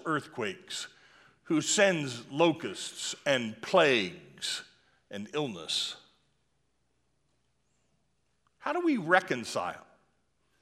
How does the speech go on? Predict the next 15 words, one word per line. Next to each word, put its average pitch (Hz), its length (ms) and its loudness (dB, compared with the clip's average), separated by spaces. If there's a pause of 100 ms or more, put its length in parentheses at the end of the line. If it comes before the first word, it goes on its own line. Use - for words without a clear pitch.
(560)
How 254 140 4
do 311 60 8
we 311 120 4
reconcile 190 800 4
this 131 240 -4
picture 202 560 0
of 127 220 2
Jesus 120 540 -4
that 143 220 -6
seems 240 840 -2 (680)
at 175 340 2
best 214 460 4
out 160 140 4
of 120 140 -6
place - 540 -4